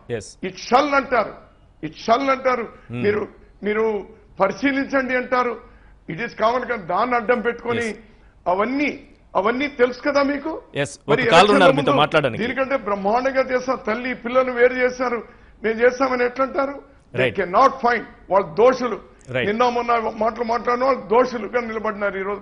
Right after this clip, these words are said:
Speaker 2: సమాజంలో.
Speaker 1: Right. సుబ్బారావు ఉన్నారు విజయనగరం నుంచి. సుబ్బారావు గారు మాట్లాడండి.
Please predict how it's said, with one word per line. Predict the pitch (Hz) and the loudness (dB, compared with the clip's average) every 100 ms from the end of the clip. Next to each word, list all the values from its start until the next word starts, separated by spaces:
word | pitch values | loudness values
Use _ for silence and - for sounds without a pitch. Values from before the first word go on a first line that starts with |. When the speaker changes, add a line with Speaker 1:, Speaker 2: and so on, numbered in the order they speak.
| - | -10
Speaker 2:
సమాజంలో. | - 190 185 151 - - - _ 113 | -8 -4 -4 -6 -14 -20 -20 _ 0
Speaker 1:
Right. | 131 117 | 2 2
సుబ్బారావు | - 135 175 165 | -4 2 6 6
ఉన్నారు | 156 143 170 | 4 2 0
విజయనగరం | 135 147 131 113 | 0 -2 -2 -6
నుంచి. | 107 98 | -10 -10
సుబ్బారావు | 143 139 170 151 | -4 0 2 2
గారు | 117 | -2
మాట్లాడండి. | 120 127 107 82 | -4 -6 -10 -12